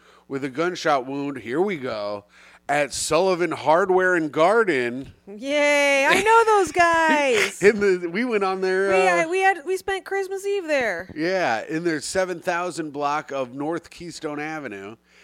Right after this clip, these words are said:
Speaker 1: And in line with where the gunshot was reported.
Speaker 2: I can't believe you brought me somewhere I could have gotten shot, Tim.
Speaker 1: Well, that's all of Indianapolis. Indianapolis is pretty rough. The injured woman was identified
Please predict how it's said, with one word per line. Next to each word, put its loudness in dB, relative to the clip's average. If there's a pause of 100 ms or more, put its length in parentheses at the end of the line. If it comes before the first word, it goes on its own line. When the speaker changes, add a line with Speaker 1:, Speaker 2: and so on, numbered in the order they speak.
(460)
Speaker 1:
And -4
in -6
line -4
with -6
where -6
the -8
gunshot -4
was -8
reported. -12
Speaker 2:
I -10
can't 0
believe 4
you 4
brought 4
me -4
somewhere -4
I 2
could -8
have -8
gotten 0
shot, -2
Tim. -12 (420)
Speaker 1:
Well, -4
that's -2
all 2
of -4
Indianapolis. -4
Indianapolis -6
is -20
pretty -10
rough. -8 (500)
The -6
injured -2
woman 2
was -2
identified -6